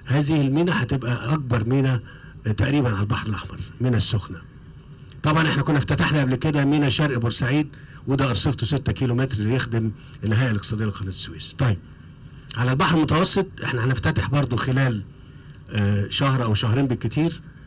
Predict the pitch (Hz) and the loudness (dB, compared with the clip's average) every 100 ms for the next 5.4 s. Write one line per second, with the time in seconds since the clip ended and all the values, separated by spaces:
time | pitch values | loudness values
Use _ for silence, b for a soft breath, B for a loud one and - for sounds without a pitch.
0 | B B 120 131 156 151 143 135 117 110 | B B 0 2 4 4 4 0 -2 0
1 | 104 104 101 98 98 - - - - - | 0 0 0 -2 -6 -10 -18 -18 -20 -20
2 | - - B B B - 107 104 101 123 | -18 -20 B B B -6 0 0 0 0
3 | 120 120 160 143 143 139 156 135 123 135 | 0 2 2 2 4 4 4 2 2 0
4 | 127 135 127 135 127 131 127 - 127 113 | 0 0 0 2 2 2 0 0 0 0
5 | 120 101 104 | 0 -2 -4